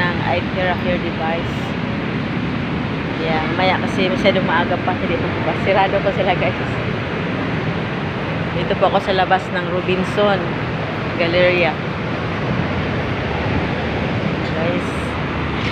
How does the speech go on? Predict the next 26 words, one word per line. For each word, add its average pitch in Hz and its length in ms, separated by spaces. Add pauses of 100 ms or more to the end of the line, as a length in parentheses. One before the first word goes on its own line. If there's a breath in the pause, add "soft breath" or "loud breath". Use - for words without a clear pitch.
(2250)
labas-labas 180 480 (160)
muna 185 240
ako. 185 240 (160)
Di 175 80
ba 175 240
pwede? 170 220 (2000)
Maaga 185 400
ako 202 80
kasi, 202 480
sobrang 185 400
aga 190 240 (160)
kasi 214 240
pag 196 160 (560)
hindi 226 160
ko 233 160
siya 220 160
nagahan, 196 560
guys. 175 240 (1300)
Malayo 214 480
pa 196 160
ako, 208 160 (160)
nang-, 190 280 (120)
nagagaling 196 400
pa 180 80
ako 190 160
ng 185 220